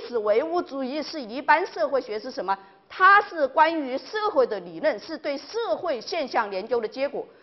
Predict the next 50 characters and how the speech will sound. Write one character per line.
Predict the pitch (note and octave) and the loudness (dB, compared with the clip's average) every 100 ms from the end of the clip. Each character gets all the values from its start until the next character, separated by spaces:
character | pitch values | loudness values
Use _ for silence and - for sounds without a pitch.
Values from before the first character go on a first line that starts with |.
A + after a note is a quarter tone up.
| - _ | -20 _
而 | C4 D#4+ | 6 6
社 | - A4+ A#4 E4+ | 6 0 4 4
会 | E4 C#4 | 4 0
现 | - F#4+ D#4 | 0 -2 2
象 | D#4 C4+ | 2 0
本 | F#3+ F#3 | -4 -6
身 | C4+ D4 | -6 -4
是 | D4 | -6
什 | A3 | -6
么？ | F#3+ G3+ G3+ - - | -2 -2 -2 -20 2
它 | F#4 | 6
应 | F#4 F4 | 6 6
该 | E4 | 4
是 | D4 D4 | 2 -2
从 | - A3+ C#4+ | -6 -8 -6
历 | A#4 F4+ | -2 -2
史 | - G3 | -4 -12
学， | F#3+ G3+ A#3 | -10 -6 -6
从 | - C#4+ | -4 -6
这 | C#4 G4+ | -2 2
样 | G4+ | 2
一 | C#4+ | 2
些 | A#3+ C4 | 0 -2
学 | - A3 | -2 -4
说 | C4+ A3+ | -2 2
当 | A#3+ | 2
中， | B3 C4 | 2 -2
法 | C4 F#3+ D#3+ | 0 0 0
学 | - G3 B3 - - - | -2 -4 -4 -6 -16 4
这 | |
样 | G4+ F4+ | 6 6
一 | D4 | 4
些 | C#4+ | 0
学 | B3+ A3+ | 0 0
说 | A#3 | 4
当 | B3+ C4 | 4 4
中， | C#4 - - | 0 -6 2
给 | - F4+ | 6 6
你 | F#4 G#3+ | 4 0
积 | - A3 | -6 -8
淀 | D#4+ G4+ | 0 4
了 | C4+ | 4
大 | A#3 A4 - | 4 2 4
量 | F4 D4 | 4 4
的 | A#3+ | 4
这 | G3+ | 4
样 | B3 A3 | 6 4
一 | A3 G#3+ | 0 -8
些 | - A3 | -2 -2
学， | - G#3 | 0 -4